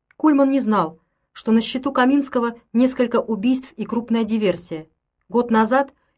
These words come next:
именно он устроил пожар в кинотеатре. Но сейчас Каминский и не думал оскорбляться. Начавшийся так трагический день клонился к вечеру. Уже несколько часов сидела Лиза Хойзер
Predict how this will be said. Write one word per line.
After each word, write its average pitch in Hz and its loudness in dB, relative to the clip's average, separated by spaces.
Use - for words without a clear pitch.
именно 285 4
он 262 4
устроил 208 -4
пожар 190 -2
в 214 -14
кинотеатре. 170 -6
Но 202 -6
сейчас 220 -2
Каминский 240 -2
и 220 -2
не 240 2
думал 190 -2
оскорбляться. 165 -10
Начавшийся 226 0
так 202 -4
трагический 196 -6
день 247 -4
клонился 180 -4
к - -14
вечеру. 165 -14
Уже 214 -4
несколько 262 -2
часов 262 -4
сидела 262 0
Лиза 254 0
Хойзер 214 -2